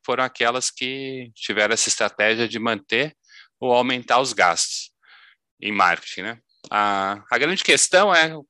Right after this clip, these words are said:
que que explica isso, né? Então, acho que existe uma tendência geral do mercado de tirar o pé do acelerador na hora da crise.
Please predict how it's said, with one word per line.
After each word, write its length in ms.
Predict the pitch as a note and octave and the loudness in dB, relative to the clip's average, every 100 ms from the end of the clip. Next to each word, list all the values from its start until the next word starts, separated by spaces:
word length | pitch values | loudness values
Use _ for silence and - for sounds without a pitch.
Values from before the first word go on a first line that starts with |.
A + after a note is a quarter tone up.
| _ | _
que 100 | E3+ | -8
que 120 | - | -2
explica 580 | A3+ - - C3+ C#3+ G#2 | 0 0 0 -2 0 0
isso, 340 | F#2+ F2 - | 0 -4 -6
né? 180 | G2 B2 _ _ _ _ _ - | -10 -16 _ _ _ _ _ -16
Então, 640 | A2+ - C3 D#3 D#3 C3+ G2+ _ _ _ _ _ _ _ _ - | -8 0 2 2 0 -6 -10 _ _ _ _ _ _ _ _ -12
acho 180 | - - | -4 0
que 80 | C3 | 2
existe 240 | A#2 - | 2 4
uma 120 | C#3+ | 4
tendência 640 | D#3+ D#3 B2+ B2+ C#3+ - A#2 | 6 6 6 4 4 2 2
geral 320 | A#2 A2 G#2+ | 4 4 4
do 140 | G#2+ | 2
mercado 640 | F#2+ G2 - C#3+ D3 A#2 | -8 -4 4 6 4 0
de 120 | A2 A#2+ | -12 -10
tirar 280 | - B2 | -2 0
o 40 | B2+ | 0
pé 240 | - A2+ | 2 0
do 120 | A2 | 0
acelerador 720 | A2+ - A2+ G#2+ G#2+ G#2 A2+ B2 | -4 -4 -4 0 -2 0 -4 -2
na 140 | A#2+ | -2
hora 180 | A#2 A#2+ | -2 -2
da 140 | B2 | -4
crise. 460 | C3 C3 A2 - | -4 -4 -4 -6